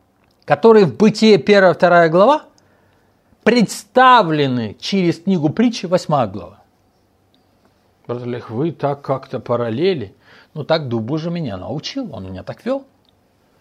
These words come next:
Я не сказал, что вам так нужно двигаться во всём. Но эта мудрость теперь представлена вам.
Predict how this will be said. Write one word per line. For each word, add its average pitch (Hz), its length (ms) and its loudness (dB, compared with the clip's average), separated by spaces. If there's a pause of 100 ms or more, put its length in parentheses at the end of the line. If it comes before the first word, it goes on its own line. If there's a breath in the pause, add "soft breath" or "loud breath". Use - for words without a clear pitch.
(260)
Я 123 80 -8
не 120 60 -4
сказал, 226 220 0
что 151 120 -6
вам 131 220 2
так - 200 -10
нужно 107 260 -10
двигаться 131 420 -10
во 113 140 -10
всём. - 300 -10 (640 soft breath)
Но 135 180 -6
эта 135 140 -10
мудрость 135 400 -6
теперь 123 260 -8
представлена - 800 -18
вам. 185 360 -6